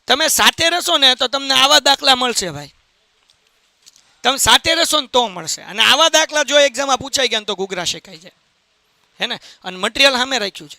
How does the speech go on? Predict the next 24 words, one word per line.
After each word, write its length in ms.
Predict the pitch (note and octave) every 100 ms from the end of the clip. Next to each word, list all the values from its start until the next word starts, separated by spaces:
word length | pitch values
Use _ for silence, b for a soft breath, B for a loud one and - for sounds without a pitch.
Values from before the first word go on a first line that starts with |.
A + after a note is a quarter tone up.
| _
કે 80 | F3
જવાબમાં 420 | F3 G3 G#3+ A#3
જરાય 260 | G#3 C4+ C4+
ભૂલ 220 | G#3+ G#3
નથી. 260 | E3+ D#3+
હજી 180 | D#3 G#3
એકવાર 280 | B3+ A#3+ G3+
સમજાવું 460 | - F3 D#3+ C3 C#3+
છું. 140 | - _ _ _ _ _ _ _ _ _ _ _ _ A#3+
એક્સ 200 | C4 -
બાર 260 | B3+ A#3+
બરાબર 460 | F#3 D#3+ C#3+ C#3+ -
સિગ્મા 380 | - C#4+ D4 C4+
એક્સના 300 | C#4 C#4+ A3+
છેદમાં 380 | G3+ F#3 F3+ - F3+
એન. 220 | D#3 D3+ _ _ b b b b
એક્સ 200 | C#4 A#3+
બાર 200 | B3 C#4
એટલે 200 | A#3 G#3
પંદર. 460 | G3+ G#3 G3 D#3+ -
સિગ્મા 340 | - B3+ C4 B3+
એક્સ 220 | B3+ C4
એમ 120 | A#3+
નેમ. 240 | G#3+ F3